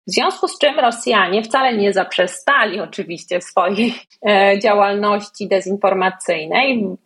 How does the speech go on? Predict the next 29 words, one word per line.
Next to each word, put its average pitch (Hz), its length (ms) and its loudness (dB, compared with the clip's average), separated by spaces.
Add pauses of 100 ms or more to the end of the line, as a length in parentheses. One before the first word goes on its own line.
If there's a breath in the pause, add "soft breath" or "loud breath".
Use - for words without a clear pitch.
(120)
e, 175 180 2 (100)
tylko 277 520 0
trochę 277 560 0
zeszli 226 320 -4
do 202 60 0
podziemia 185 640 -2 (200)
i 233 240 0
próbują 254 520 4
się 220 160 -4
dostosować 196 800 0
do 190 300 2 (100)
nowych 208 460 0
uwarunkowań, 190 960 0 (200)
a - 100 0
to 240 180 0
zejście 302 360 0
do 254 100 0
podziemia 269 640 0
to 254 80 2
jest 233 260 -2
właśnie 233 640 0 (140)
wykorzystywanie 247 1000 -2
tego, 254 280 -2
co 233 200 0
wykorzystywali 196 800 -2
wcześniej, 226 720 -4
czyli 180 440 -6 (200)
fabryki 196 460 0
troli, 220 640 0